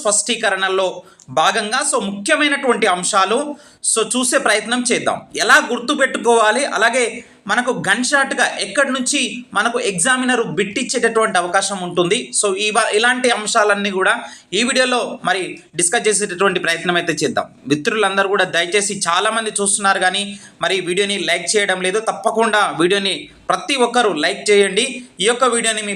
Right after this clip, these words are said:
ఫ్రెండ్స్ అందరికీ కూడా WhatsApp గ్రూప్లలో షేర్ చేయండి. ఇక మొదటిది బ్లూమ్స్ విద్యా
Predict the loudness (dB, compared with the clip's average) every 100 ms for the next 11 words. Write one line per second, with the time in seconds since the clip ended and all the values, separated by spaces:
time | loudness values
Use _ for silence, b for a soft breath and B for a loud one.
0 | -2 -2 -2 -2 -2 0 2 2 2 0
1 | -2 0 2 2 2 2 0 -2 -2 -2
2 | -2 -6 -8 B B -4 2 4 4 -2
3 | -14 -10 -2 0 4 4 4 -2 -6 -10
4 | -4 2 2 2 0 -2 -2 -2 2